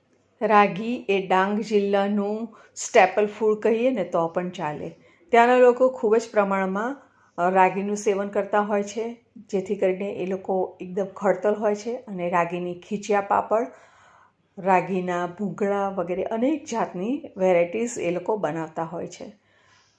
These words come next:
અને તમે જોઈ શકો છો ફ્રેન્ડ્સ, વાતો વાતોમાં સરસ રીતે આપણો લોટ મોવાઈ ગયો છે અને મુઠ્ઠી પડતું મોણ છે, એટલે સરસ રીતે મુઠ્ઠી પણ વળે છે. હવે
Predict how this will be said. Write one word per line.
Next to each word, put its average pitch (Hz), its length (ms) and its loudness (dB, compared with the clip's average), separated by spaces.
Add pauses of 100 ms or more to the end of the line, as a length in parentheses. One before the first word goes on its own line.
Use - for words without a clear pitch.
અને 170 340 -4
તમે 180 240 -2
જોઈ 208 160 4
શકો 220 240 -2
છો 226 100 -4
ફ્રેન્ડ્સ, 220 440 -8
વાતો 180 280 0
વાતોમાં 185 380 -4
સરસ 180 380 -2
રીતે 202 240 -4
આપણો 175 280 -4
લોટ 180 320 -4
મોવાઈ 185 300 -2
ગયો 208 260 0
છે 226 180 -4
અને 175 200 -8
મુઠ્ઠી 185 340 -8
પડતું 190 320 -6
મોણ 185 260 -4
છે, 196 160 -10
એટલે 185 260 -6
સરસ 185 380 -6
રીતે 208 140 -8
મુઠ્ઠી 220 320 -8
પણ 165 300 -8
વળે 170 220 -10
છે. - 260 -18 (800)
હવે 277 600 4